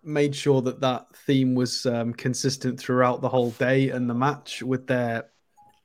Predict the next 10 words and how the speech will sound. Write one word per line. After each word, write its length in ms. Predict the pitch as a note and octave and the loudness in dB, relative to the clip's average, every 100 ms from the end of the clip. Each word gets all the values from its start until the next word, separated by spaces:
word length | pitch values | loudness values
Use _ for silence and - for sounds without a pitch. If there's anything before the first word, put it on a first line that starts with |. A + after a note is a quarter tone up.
| _ _ _ - | _ _ _ -8
wannabe 540 | C3+ C#3+ C#3+ C#3 C3 B2+ | 2 4 4 4 2 0
fake 400 | - C#3 C3+ C3+ | 2 2 0 -2
Icelandic 580 | C#3 C3+ C#3+ C3+ C3 | -2 2 2 2 0
clapping 420 | - D#3+ - D3+ C#3+ | 4 4 4 2 2
in 120 | C#3 | 2
the 80 | C#3+ | 2
crowd. 580 | D#3 D3 C#3 C#3 C3+ - - - - - - | 4 6 6 4 0 -8 -20 -20 -20 -20 -10
Um, 580 | C3 C3 B2+ B2 A#2+ A#2 _ _ _ - | -2 2 2 -2 -6 -8 _ _ _ -4
absolute 640 | D3 C#3 - D#3 C#3 C3 C3 | -4 -2 -4 0 2 0 -2
just, 340 | C#3 C3+ - | -4 -4 -8